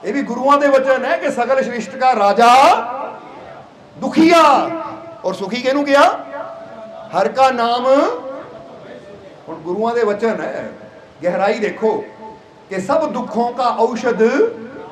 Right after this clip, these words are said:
ਨਾਮ। ਔ-, ਔਸ਼ਧ ਦਾ ਮਤਲਬ ਹੁੰਦਾ ਔਸ਼ਧੀ। ਔਸ਼ਧੀ ਕਹਿੰਦੇ ਦਵਾਈ ਨੂੰ, ਮੈਡੀਸਨ ਨੂੰ। ਇਹ ਕਹਿੰਦੇ ਡਾਕਟਰ ਕੋਲ ਜਾ ਕੇ ਮੈਡੀਸਨ ਲੈਣੀ ਹੈ, ਦਵਾਈ ਲੈਣੀ ਹੈ, ਤਾਂ ਗੁਰੂਆਂ ਨੇ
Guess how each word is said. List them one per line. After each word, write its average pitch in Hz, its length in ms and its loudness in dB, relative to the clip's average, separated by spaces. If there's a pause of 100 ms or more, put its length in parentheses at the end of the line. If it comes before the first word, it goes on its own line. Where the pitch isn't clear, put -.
(460)
ਨਾਮ। 147 340 -8 (800)
ਔ-, 185 260 -6
ਔਸ਼ਧ 247 360 2
ਦਾ 277 140 6
ਮਤਲਬ 247 240 0
ਹੁੰਦਾ 269 160 4
ਔਸ਼ਧੀ। 320 720 4
ਔਸ਼ਧੀ 302 420 2
ਕਹਿੰਦੇ 294 240 0
ਦਵਾਈ 269 380 4
ਨੂੰ, 262 140 -2
ਮੈਡੀਸਨ 302 540 -2
ਨੂੰ। 247 160 -2 (960)
ਇਹ 185 100 -6
ਕਹਿੰਦੇ 392 180 -4
ਡਾਕਟਰ 311 340 2
ਕੋਲ 330 120 0
ਜਾ 302 160 6
ਕੇ 302 100 0
ਮੈਡੀਸਨ 285 540 2
ਲੈਣੀ 220 260 -2
ਹੈ, 202 40 -4
ਦਵਾਈ 302 380 4
ਲੈਣੀ 285 380 2
ਹੈ, 175 220 0 (360)
ਤਾਂ 339 100 0
ਗੁਰੂਆਂ 381 440 2
ਨੇ 330 320 -2